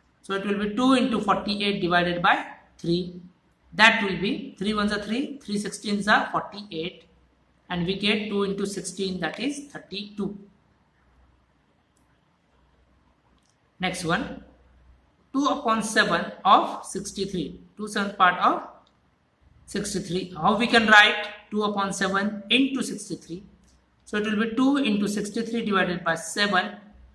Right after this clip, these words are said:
that is seven ones are seven, seven nines are sixty-three. So it will be two into nine.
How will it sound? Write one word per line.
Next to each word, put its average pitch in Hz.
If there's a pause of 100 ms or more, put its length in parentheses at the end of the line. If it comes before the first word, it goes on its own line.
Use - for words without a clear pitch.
(240)
that 170
is 202
seven 202
ones 208
are 220 (160)
seven, 214
seven 220
nines 190
are 233
sixty-three. 190
So 208
it 208
will 208
be - (460)
two 208
into 226
nine. 185